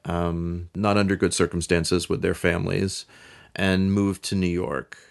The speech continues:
and had me. They were a young interracial couple, um, in New York right at nineteen sixty. I think that they were very into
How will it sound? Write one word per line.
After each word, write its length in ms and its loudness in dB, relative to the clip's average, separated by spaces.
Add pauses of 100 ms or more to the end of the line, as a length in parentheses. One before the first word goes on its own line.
(240)
and 160 -2
had 240 0
me. 400 -4 (220)
They 300 0
were 420 2
a 80 2
young 540 2 (340)
interracial 560 2
couple, 800 0 (600)
um, 540 2
in 220 2
New 80 4
York 420 2
right 180 4
at 140 0
nineteen 480 -2
sixty. 680 -6 (120)
I 80 0
think 460 -4
that 240 -4
they 800 0 (440)
were 260 2
very 600 4 (300)
into 1000 2